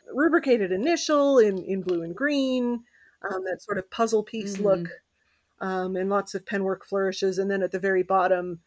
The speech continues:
Speaker 1: is this more elaborate penwork flourish with a little guy with an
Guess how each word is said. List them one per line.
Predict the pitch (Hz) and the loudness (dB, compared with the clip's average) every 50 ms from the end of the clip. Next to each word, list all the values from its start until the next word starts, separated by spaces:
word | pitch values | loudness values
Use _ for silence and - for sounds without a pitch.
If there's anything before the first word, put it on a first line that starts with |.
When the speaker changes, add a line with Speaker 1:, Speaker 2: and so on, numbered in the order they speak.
| _ - | _ -4
Speaker 1:
is | - 190 185 175 170 - | 0 0 0 0 -2 -4
this | 180 185 175 165 - - - - - | -4 -4 -4 -4 -8 -12 -14 -10 -4
more | 202 220 226 214 196 | 0 2 4 4 4
elaborate | 208 196 202 196 196 190 180 202 175 - - | 4 4 4 4 2 4 2 0 0 0 -4
penwork | 202 196 202 190 185 175 - | -4 -2 -2 0 -2 -2 -4
flourish | - - 202 202 180 170 180 180 - - - | -2 -2 0 0 0 0 -2 -2 -4 -8 -8
with | 226 226 - - - - - _ _ _ _ _ _ _ - - - - - - _ _ - | -10 -10 -10 -12 -14 -18 -20 _ _ _ _ _ _ _ -20 -20 -20 -20 -20 -20 _ _ 4
a | - 220 | 6 6
little | 233 269 349 381 392 381 | 8 8 8 8 8 10
guy | 294 294 349 320 285 | 10 12 12 12 10
with | 269 262 262 262 233 | 10 8 6 6 6
an | 220 - | 4 2